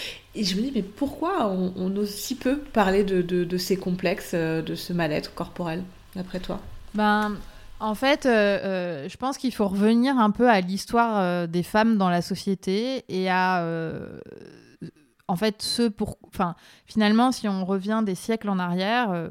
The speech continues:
Speaker 2: euh, la valeur qu'on attribuait aux femmes était vraiment une, une valeur, euh,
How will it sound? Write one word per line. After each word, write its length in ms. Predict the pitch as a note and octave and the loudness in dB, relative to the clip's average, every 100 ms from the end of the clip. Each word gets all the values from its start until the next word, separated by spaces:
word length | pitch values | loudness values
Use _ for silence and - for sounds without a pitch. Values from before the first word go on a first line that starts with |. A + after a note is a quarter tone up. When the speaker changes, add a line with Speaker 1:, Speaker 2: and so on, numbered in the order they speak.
| - | -8
Speaker 2:
euh, 200 | D#3+ D3 | -8 -4
la 120 | F3+ | 0
valeur 280 | F3+ G3+ A3+ | 2 4 4
qu'on 120 | G#3 | 2
attribuait 480 | F3+ - F#3+ F#3 G3 | 0 -2 -4 -2 0
aux 100 | F3 | 0
femmes 340 | - A3 A#3 | -2 -2 0
était 240 | G3 - F#3 | 0 -2 -6
vraiment 380 | F3+ F#3 G#3+ A3 | -4 -2 -2 -4
une, 240 | F3+ - | -8 -8
une 200 | F3+ E3+ | -10 -8
valeur, 380 | F#3 F3+ G#3 G#3+ | -4 -2 0 0
euh, 380 | F3 E3 E3 | -2 -4 -6